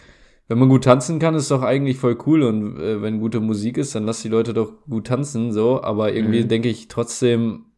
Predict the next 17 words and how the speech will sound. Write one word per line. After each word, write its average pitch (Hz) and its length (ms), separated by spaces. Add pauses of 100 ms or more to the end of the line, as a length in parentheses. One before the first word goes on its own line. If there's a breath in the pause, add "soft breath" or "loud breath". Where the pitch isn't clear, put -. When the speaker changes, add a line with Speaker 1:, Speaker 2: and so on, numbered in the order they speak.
(300)
Speaker 1:
ist - 180
gerade 104 260
unangebracht. 107 760
Also 104 320
dieses 104 380
lockere 113 400
Herwippen, 117 560 (560 loud breath)
es - 440
wirkt 117 440
erstmal 135 400
cooler. 131 680 (580)
Ganz, 123 200
Speaker 2:
Ja. 107 120
Speaker 1:
ganz 120 200
komisch. 117 320
Speaker 2:
Ja, 117 120
das, 131 160